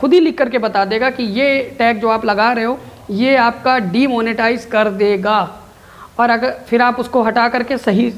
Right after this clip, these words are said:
दोबारा कोई टैग डालिए, तो अगर वो टैग इंडिकेटर ने पकड़ा और ठीक बताया, तो इसका मतलब है कि वो टैग आपका काम करेगा और चे-,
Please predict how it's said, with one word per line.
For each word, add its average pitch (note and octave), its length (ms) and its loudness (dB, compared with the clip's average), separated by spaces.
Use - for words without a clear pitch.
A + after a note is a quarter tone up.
दोबारा G#3+ 280 2
कोई B3 180 0
टैग A#3+ 240 -2
डालिए, A#3+ 320 2
तो - 340 -8
अगर G3+ 200 0
वो A#3 100 0
टैग A#3 260 0
इंडिकेटर G#3 380 0
ने A#3+ 120 -2
पकड़ा G#3 280 0
और G#3+ 320 -4
ठीक A3+ 180 0
बताया, B3 340 0
तो A#3+ 240 -4
इसका - 240 -4
मतलब A#3+ 320 -4
है B3 60 0
कि B3 60 -4
वो A3 160 0
टैग A3 240 -2
आपका G3 240 -2
काम G#3 240 -4
करेगा A3+ 260 -2
और D4 120 -6
चे-, G#3 200 -4